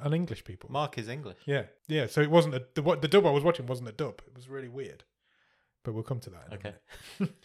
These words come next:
Speaker 1: <laughs> Um, she is in Rings, which is one of the sequels to The Ring.
Speaker 2: Okay.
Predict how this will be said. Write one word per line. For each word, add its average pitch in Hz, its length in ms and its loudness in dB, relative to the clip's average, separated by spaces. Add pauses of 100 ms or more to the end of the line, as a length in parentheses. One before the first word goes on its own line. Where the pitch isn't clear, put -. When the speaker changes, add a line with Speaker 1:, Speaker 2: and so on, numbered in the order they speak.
Speaker 1:
<laughs> - 180 -20
Um, 143 260 4 (500)
she 180 480 6
is 147 240 2
in 143 480 -2
Rings, 117 680 0 (500)
which 113 80 -6
is 113 80 -2
one 117 120 0
of 104 80 -4
the 107 160 -4
sequels - 380 -4
to 123 120 -2
The 113 100 -2
Ring. 123 320 -2 (240)
Speaker 2:
Okay. 95 220 -16